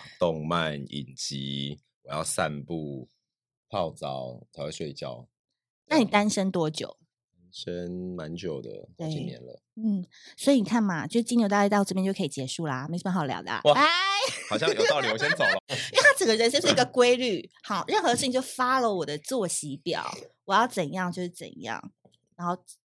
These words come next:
Speaker 2: 持续单身。请问我们在金牛板上能讨论什么呢？
Speaker 1: 我觉-，我觉得其实不是，不是这样欸。
Speaker 2: 嗯。
Speaker 1: 就是虽然就是有一些固定的 routine，那个是生活的仪式感，
Speaker 2: 嗯。
Speaker 1: 可是有时候你可能突-，突然朋友要出去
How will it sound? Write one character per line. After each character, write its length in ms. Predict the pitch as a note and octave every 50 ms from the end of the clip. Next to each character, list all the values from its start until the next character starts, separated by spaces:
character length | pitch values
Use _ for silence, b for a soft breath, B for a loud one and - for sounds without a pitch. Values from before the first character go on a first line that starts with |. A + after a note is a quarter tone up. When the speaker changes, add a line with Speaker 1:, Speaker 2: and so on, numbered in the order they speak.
| _
Speaker 2:
持 220 | - - - E3+ D3+
续 180 | - G3 F3+
单 260 | F3 E3 D3+ C3+ C#3+
身。 380 | C#3+ - - - B1+ - - G#3 _ _ _ _ _ _
请 240 | _ - - F3+ F#3+
问 320 | G#3 A3 G#3+ G3+ F#3 F#3 G3 _
我 80 | - F3+
们 100 | F3 F#3
在 140 | - A#3+ A#3
金 160 | - - A3
牛 140 | G#3 G3 F#3+
板 180 | F#3+ F3+ -
上 160 | - G#3+ G#3
能 160 | F#3+ F3 F#3 G#3
讨 300 | - - - F3 - D#3
论 180 | G#3+ A3+ G#3+
什 180 | G3+ - - E3
么 140 | - - - - -
呢？ 240 | - A#2 D3+ C4+ - _
Speaker 1:
我 100 | G#2 A#2
觉-， 100 | A2+ -
我 40 | D3
觉 120 | C#3 - F#3
得 60 | G#3
其 160 | - C3 A#2+
实 120 | A#2 A#2+
不 160 | G#2 F#2+ G2+ G2+
是， 80 | F#2+
不 120 | - G#2 G2
是 180 | - A#2+ G#2+
这 140 | F#2 - G#2
样 120 | F2 C#2+ C2+
欸。 160 | B1 G#1 - -
Speaker 2:
嗯。 220 | A3+ B3+ C4+ C#4+ C#4
Speaker 1:
就 140 | - D3+
是 360 | C#3+ D#3+ D#3 C#3+ B2+ A2+ G#2 - _ _ _ _
虽 180 | - - D#3 D#3
然 180 | C#3+ A#2+ A2
就 120 | A2 B2+ A#2+
是 140 | C3 C#3
有 180 | - G#3+ F#2+ G2+
一 60 | B2
些 120 | C3+ C#3 B2
固 220 | - D3+ C#3+ A2+
定 240 | A2 - G#2+ F#2 E2
的 220 | D#2 D2 C#2+ C#2
routine， 480 | - D#2+ D2 - - - F#2+ D#2 C2+ - _
那 120 | - B2+
个 100 | G#2+ G2
是 160 | F#2+ G2 A2+ G#2
生 240 | - G2 F#2 F#2
活 140 | G2+ F2+ D2+
的 100 | C#2+ D2
仪 140 | B1 C2+ D2+
式 220 | - G3+ G3+ F#2
感， 160 | - - A#1+ G1+
Speaker 2:
嗯。 60 | - _ -
Speaker 1:
可 80 | D#2+
是 140 | E2+ A2 A#2
有 120 | G#2+ E2+ -
时 80 | G#2
候 100 | G2+ G2
你 80 | F2+ E2+
可 140 | - E2+ D2+
能 300 | D2 C#2+ D2 C#2 C2+ - _
突-， 180 | - - E2+ D#2
突 160 | - A2 G2
然 180 | F#2+ F2 E2 D#2
朋 120 | - E2+
友 100 | E2+ E2
要 140 | D#2+ E2 E2+
出 140 | - E2+ D#2+
去 520 | D2 F2+ E2+ D#2+ D#2+ D2+ C#2+ C2+ B1 -